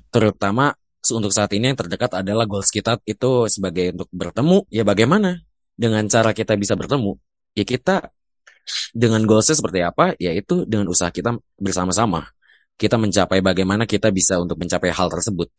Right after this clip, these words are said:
Yang kedua itu, tetap saling harus jaga komunikasi, bro. Selanjutnya itu,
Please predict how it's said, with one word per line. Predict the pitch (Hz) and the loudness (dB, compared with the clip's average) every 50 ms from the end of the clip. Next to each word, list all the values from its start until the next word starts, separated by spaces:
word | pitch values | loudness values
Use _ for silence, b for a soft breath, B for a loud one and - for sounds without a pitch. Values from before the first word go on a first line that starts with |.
| b b b b _ | b b b b _
Yang | - - 156 156 147 135 143 | 0 0 2 2 2 0 2
kedua | 131 127 127 120 113 | 4 4 4 4 2
itu, | - 151 151 151 147 _ | 2 0 -2 -2 -4 _
tetap | - 170 - - - - - | -4 -4 0 0 0 -2 0
saling | - - 156 135 135 131 139 139 127 | 0 2 4 4 4 2 2 0 -2
harus | 123 127 123 127 123 - | -2 -2 -2 -2 -2 -4
jaga | - 113 113 104 98 120 117 | -2 0 0 0 2 0 0
komunikasi, | - 110 101 95 95 95 90 - 95 95 95 - 98 90 | 0 0 0 0 0 -2 -2 -2 -2 -2 -2 -2 -6 -6
bro. | 78 80 82 82 - _ _ _ | -8 -8 -12 -12 -18 _ _ _
Selanjutnya | - - 107 101 101 104 92 90 87 - 80 80 | -6 -2 0 2 2 2 0 -2 -2 -2 -4 -4
itu, | - 82 | -4 -6